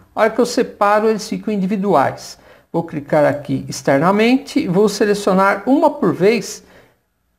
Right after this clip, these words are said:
a luminária que não faz parte do meu, da minha superfície de cálculo. Vou dar aqui um del,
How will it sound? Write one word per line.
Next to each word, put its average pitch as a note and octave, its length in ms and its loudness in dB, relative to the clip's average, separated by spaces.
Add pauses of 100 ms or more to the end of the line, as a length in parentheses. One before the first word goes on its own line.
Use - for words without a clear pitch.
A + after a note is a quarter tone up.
(340)
a B3+ 80 0
luminária G#3+ 560 4
que G#3 100 -2
não A#3+ 140 4
faz A3+ 300 -2
parte F3 420 -2
do F3 460 -8
meu, A#3+ 300 -4 (340)
da F#3 120 0
minha G#3+ 460 2
superfície B3+ 800 -2
de F#3+ 80 -6
cálculo. - 560 -2 (380)
Vou F#3 240 4
dar C#3 320 4
aqui C3 200 -4
um D#3+ 200 0
del, G3+ 560 0